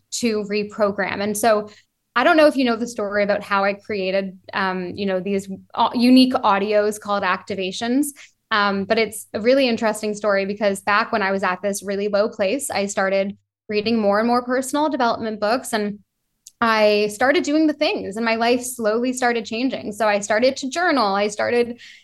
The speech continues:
to do these vision boards. I started all those things that they tell you to do. And yeah, like, I was feeling a little bit better. And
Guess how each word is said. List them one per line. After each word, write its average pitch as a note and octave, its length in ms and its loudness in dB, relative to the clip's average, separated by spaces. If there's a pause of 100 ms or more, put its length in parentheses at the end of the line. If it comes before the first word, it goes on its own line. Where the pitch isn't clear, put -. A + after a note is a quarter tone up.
(120)
to - 80 -8
do D4 140 -2
these E4+ 260 2
vision D4+ 380 4
boards. A#3 340 4
I A#3+ 80 2
started D4 360 2
all D4+ 400 4
those G4 220 -4
things E4 340 -4
that C#4+ 60 -10
they B3+ 100 -6
tell B3+ 220 -2
you C#4+ 140 0
to B3 40 -4
do. C4+ 180 0
And D#4+ 140 2
yeah, B4 400 -2
like, G#4 120 -2
I F#4+ 100 2
was F#4+ 160 -2
feeling F#4+ 320 -2
a F#4 80 0
little E4+ 200 0
bit E4 200 -2
better. D4+ 340 2
And A#3+ 240 -2